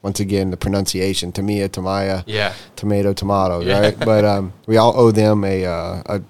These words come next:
Speaker 1: token of gratitude because
Speaker 2: I think so.
Speaker 1: they, uh, they kind of had a hobby version of toy cars that has since grown into what are, what I would consider race cars.
Speaker 2: I agree.
Speaker 1: These cars now are just
Speaker 2: They're insane.
Speaker 1: phenomenal.
Speaker 2: Yeah, they're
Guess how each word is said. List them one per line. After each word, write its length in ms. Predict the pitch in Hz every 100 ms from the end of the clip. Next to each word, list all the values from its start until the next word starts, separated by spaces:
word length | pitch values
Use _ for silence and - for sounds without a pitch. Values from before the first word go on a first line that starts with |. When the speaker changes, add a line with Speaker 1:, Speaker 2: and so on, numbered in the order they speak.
| -
Speaker 1:
token 300 | - 113 101
of 80 | 92
gratitude 600 | 98 110 110 95 87 85 -
because 260 | 101 98
Speaker 2:
I 40 | 92
think 100 | 82
so. 300 | - 147 - - _
Speaker 1:
they, 320 | 101 104 104
uh, 220 | 101 92 92 -
they 180 | 110 107 - -
kind 260 | 117 120
of 120 | 110
had 460 | 101 113 110 107 101
a 80 | -
hobby 460 | 90 - 113 104 104
version 500 | 104 104 101 98 92
of 260 | 95 87
toy 300 | - - 98 87
cars 600 | 110 113 98 90 80 - - - _ -
that 180 | 95 85
has 220 | 90 87
since 580 | - 104 95 - - - -
grown 320 | - 101 95
into 420 | 90 90 - 90
what 200 | 85 82
are, 180 | 80 82 113 - _
what 260 | 98 -
I 80 | 98
would 160 | 90 82
consider 340 | 82 - -
race 240 | 85 78
cars. 380 | - 71 57 - - -
Speaker 2:
I 100 | 104
agree. 180 | 95 90
Speaker 1:
These 140 | 95
cars 280 | - 78 -
now 220 | 90 85
are 120 | 62
just 300 | 67 62 - - _ _ _
Speaker 2:
They're 100 | -
insane. 160 | 90 90
Speaker 1:
phenomenal. 480 | 67 57 62 50 -
Speaker 2:
Yeah, 200 | - -
they're 140 | -